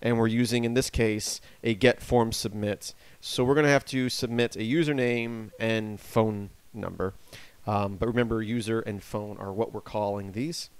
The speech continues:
I'm gonna save that. Once again, I'm using Vim as my text editor. Use whatever text editor you feel comfortable with, as long as it's a text editor, not a word processor. Um, my P H P script's called, uh, uh, get dot P H P. I'll just call my H T M L file,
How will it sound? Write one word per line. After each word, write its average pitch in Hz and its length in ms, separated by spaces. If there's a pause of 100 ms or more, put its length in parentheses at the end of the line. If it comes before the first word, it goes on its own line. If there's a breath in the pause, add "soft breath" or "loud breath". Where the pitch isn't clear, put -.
(180 soft breath)
I'm - 40 (200 soft breath)
gonna - 100
save 127 440
that. 123 180
Once 143 160
again, 156 120
I'm 160 100
using 151 220
Vim 120 320
as 110 120
my 110 180
text - 320
editor. 113 420 (320 loud breath)
Use 110 300
whatever 110 260
text - 300
editor 107 460
you 104 140
feel 104 180
comfortable 104 340
with, 104 260 (240)
as - 120
long 101 160
as 101 100
it's - 140
a - 20
text - 300
editor, 117 360 (300 soft breath)
not 101 220
a 98 80
word 104 400
processor. 101 560 (880 loud breath)
Um, 120 240
my 131 140
P 226 140
H 196 120
P 170 100
script's - 220
called, 120 320 (100)
uh, 104 340 (380 soft breath)
uh, 98 240
get 117 220
dot 110 160
P 104 140
H - 120
P. 107 140
I'll 113 80
just 117 160
call 104 160
my 98 140
H 98 260
T - 80
M 104 80
L 107 140
file, 101 420